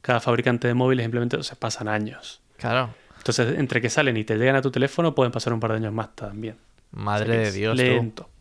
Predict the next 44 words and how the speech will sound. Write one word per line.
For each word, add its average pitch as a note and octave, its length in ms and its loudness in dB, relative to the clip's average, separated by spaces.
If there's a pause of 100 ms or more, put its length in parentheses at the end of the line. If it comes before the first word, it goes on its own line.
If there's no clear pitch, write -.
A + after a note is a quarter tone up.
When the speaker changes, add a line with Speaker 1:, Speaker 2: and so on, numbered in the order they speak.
(440)
Speaker 2:
Es C3 120 -4
que D3 100 2
no C#3+ 120 2
vale, C3 240 4
porque B2 280 0
si C3 200 -2
yo B2+ 120 0
quiero, D3+ 320 2
o - 120 -4
sea, C3+ 140 4
decir, A#2+ 180 -2
si - 140 -6
yo B2 100 0
quiero C#3+ 120 2
mencionar D3+ 360 0
a D3+ 60 6
alguien D3 200 2
que D3 80 0
es - 80 -2
un D3+ 80 4
ladrón, D3+ 420 4 (280)
al A#2+ 120 2
final B2 240 0
tengo D3+ 140 4
que D3+ 80 4 (240)
utilizar C#3 400 4
el C#3+ 100 4
chorizo D3 480 2
ese, C#3 200 -2
¿sabes? B2+ 280 0
Que B2+ 80 0
hay B2 60 2
por C#3+ 180 2
ahí. D3+ 80 -2 (640)
Speaker 1:
<laughs> - 1400 0
Esa C#3+ 180 4
es B2 160 2
una C#3+ 120 6
buena, B2+ 380 4 (440)
<laughs> - 480 -14
es C3+ 100 2
un C#3+ 120 4
buen C3 160 4
cambio. B2 380 2